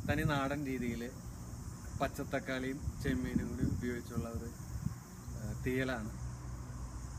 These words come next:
ഇതിപ്പോ എൻ്റെ കൃഷിത്തോട്ടമാണ്. ഇവിടുന്ന് ഞാൻ പറിച്ച തക്കാളി വെച്ചാണ് ആ കറി ഉണ്ടാക്കുന്നത്. അപ്പോ ചെമ്മീൻ മാത്രം ഉപയോഗിച്ചു, തക്കാളി മാത്രം ഉപയോഗിച്ചു.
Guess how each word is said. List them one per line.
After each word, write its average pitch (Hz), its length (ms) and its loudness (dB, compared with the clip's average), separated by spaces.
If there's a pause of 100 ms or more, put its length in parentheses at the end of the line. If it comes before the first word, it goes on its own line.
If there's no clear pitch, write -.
(600)
ഇതിപ്പോ 139 220 2 (180)
എൻ്റെ 143 200 0
കൃഷിത്തോട്ടമാണ്. 135 680 0 (120)
ഇവിടുന്ന് 135 320 2
ഞാൻ 143 140 2
പറിച്ച 131 200 0 (100)
തക്കാളി 127 340 2
വെച്ചാണ് - 280 6 (120)
ആ 127 40 -4 (240)
കറി 123 200 0
ഉണ്ടാക്കുന്നത്. 113 480 -2 (1300)
അപ്പോ 135 160 0 (400)
ചെമ്മീൻ 147 340 6 (280)
മാത്രം 143 340 2
ഉപയോഗിച്ചു, 131 380 6 (160)
തക്കാളി 139 300 4 (100)
മാത്രം 135 240 0
ഉപയോഗിച്ചു. 127 340 0